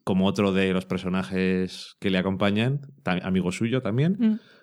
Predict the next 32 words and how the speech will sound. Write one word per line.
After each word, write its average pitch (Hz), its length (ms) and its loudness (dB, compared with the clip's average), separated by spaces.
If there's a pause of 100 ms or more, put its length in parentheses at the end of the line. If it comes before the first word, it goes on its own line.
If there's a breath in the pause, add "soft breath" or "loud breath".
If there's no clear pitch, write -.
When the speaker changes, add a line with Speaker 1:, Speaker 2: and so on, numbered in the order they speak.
(240 loud breath)
Speaker 1:
Siendo 123 240 0
así 123 200 -2
muy 123 260 2
flacuno 113 720 0
y 104 480 -2
poca 110 280 -2
cosa, 110 260 -2
entre 101 180 0
comillas, 110 600 0
da 104 140 2
bastante 101 320 0
miedo. 92 320 -4 (480)
Y 113 80 4
yo 107 100 4
creo 104 200 2
que 104 60 0
eso 104 100 -2
está 101 240 0
bien 101 240 0
conseguido, 101 480 2
porque 90 420 -4
si - 140 -6
apareciera 98 460 -2
un 101 200 -6
somalí 98 320 0
de 95 140 2
dos 95 160 -2
metros 95 420 0
y 101 80 -4
doscientos 98 380 0
kilos, 107 320 0
dirías, 87 420 -2